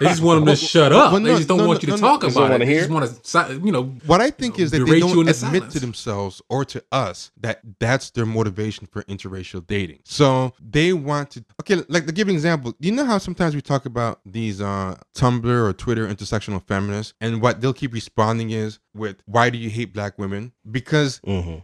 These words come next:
Speaker 2: they don't want to admit that they're just a small tribe of weirdos that
Speaker 3: Mm-hmm.
Speaker 2: even other black women don't like. So they have to kind of pretend that you're bashing all black women and that they represent, and that they themselves are representing all black women. I feel like these people are the same way,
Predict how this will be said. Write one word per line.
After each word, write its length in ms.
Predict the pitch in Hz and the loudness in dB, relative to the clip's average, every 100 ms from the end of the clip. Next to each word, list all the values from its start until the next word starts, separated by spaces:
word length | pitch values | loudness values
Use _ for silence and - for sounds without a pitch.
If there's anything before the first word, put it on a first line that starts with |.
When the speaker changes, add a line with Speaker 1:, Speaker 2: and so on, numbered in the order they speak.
| - | -8
Speaker 2:
they 240 | 110 175 | 2 2
don't 200 | 202 175 | 4 0
want 160 | 160 151 | -4 -4
to 100 | 143 | -4
admit 480 | 113 101 120 110 - - | -6 -6 -8 -8 -10 -14
that 280 | 104 104 - | -8 -8 -8
they're 240 | 98 123 | -8 -6
just 260 | 117 120 - _ - | -4 -6 -10 _ -18
a 80 | |
small 460 | 104 - 113 117 120 | -16 -12 -4 -2 -2
tribe 580 | - - 104 101 98 95 _ | -4 -4 -2 -2 -4 -8 _
of 100 | 92 | -16
weirdos 640 | 90 98 101 104 117 123 _ _ - | -10 -6 -2 -2 -4 -10 _ _ -4
that 120 | 107 | 0
Speaker 3:
Mm-hmm. 180 | 110 110 | 0 0
Speaker 2:
even 120 | 107 - | -2 -2
other 180 | 107 | -2
black 240 | 101 107 101 | 0 -2 0
women 160 | 107 | -2
don't 220 | 104 98 101 | -2 -4 -2
like. 280 | 107 117 | -2 -2
So 200 | - 113 | -6 -6
they 140 | 110 143 | -2 0
have 180 | 156 147 | 0 -4
to 100 | 120 | -8
kind 380 | - 127 123 | -10 -6 -4
of 260 | 113 107 98 - | -4 -6 -10 -10
pretend 480 | 131 - 160 170 127 | -10 -6 0 0 0
that 140 | 113 | -2
you're 120 | 110 | -4
bashing 580 | 101 107 104 - 98 98 _ | -6 -6 -6 -8 -12 -14 _
all 180 | 107 139 | -2 0
black 280 | 110 95 92 | -2 -6 -8
women 360 | 92 92 92 - | -10 -10 -12 -12
and 80 | 101 | -10
that 100 | 104 | -8
they 100 | 104 | -6
represent, 520 | 113 113 107 95 98 - | -6 -4 -6 -4 -6 -6
and 80 | 117 | -2
that 160 | 120 104 | -2 2
they 120 | 139 | 2
themselves 640 | 135 110 - 151 104 95 - | 2 -4 -6 -4 -4 -6 -8
are 40 | |
representing 400 | 104 107 107 131 | -8 -4 -4 -4
all 140 | 92 98 | -4 -8
black 280 | 92 95 92 | -8 -10 -10
women. 240 | 92 92 _ - | -14 -14 _ -2
I 100 | 156 | -2
feel 160 | 240 | 0
like 80 | 185 | -2
these 80 | 170 | -2
people 200 | 185 143 | -2 0
are 20 | |
the 80 | 113 | -2
same 400 | - - 135 117 | -4 -2 -2 -2
way, 280 | 123 98 | -4 -6